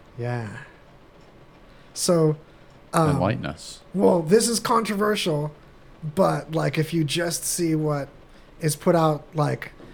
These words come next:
Speaker 1: Urban Dictionary and general, like, generalizations of something that has, like, this whole pattern of Twitter culture behind it
Speaker 2: Mm-hmm.
Speaker 1: that I can't claim to have been with, like, the last several years, but hotep just means, like,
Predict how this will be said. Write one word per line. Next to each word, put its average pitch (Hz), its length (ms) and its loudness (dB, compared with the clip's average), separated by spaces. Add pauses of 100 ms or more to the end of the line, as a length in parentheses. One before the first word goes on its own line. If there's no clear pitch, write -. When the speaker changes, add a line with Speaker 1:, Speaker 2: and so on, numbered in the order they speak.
(180)
Speaker 1:
Urban 165 320 4
Dictionary 160 580 2
and 143 160 2
general, 151 460 4
like, 139 260 -2
generalizations 151 840 2
of 139 120 -2
something 156 360 0
that 147 80 -2
has, 143 260 0
like, 131 240 -4 (560)
this 151 180 6
whole 190 400 6
pattern 175 460 4
of 143 120 4
Twitter 165 280 6
culture 180 460 -2 (260)
behind 185 360 -2
it 208 160 2
Speaker 2:
Mm-hmm. 120 220 0 (120)
Speaker 1:
that 160 100 2
I 151 80 2
can't 170 340 0
claim 160 320 0
to 160 120 0
have 143 180 0
been 156 260 2
with, 151 300 -4 (360)
like, 156 200 -2
the 175 80 2
last 160 340 0
several 180 340 2
years, 196 360 2 (400)
but 165 280 0 (140)
hotep 226 420 2
just 180 280 0
means, 160 420 2
like, 131 340 -4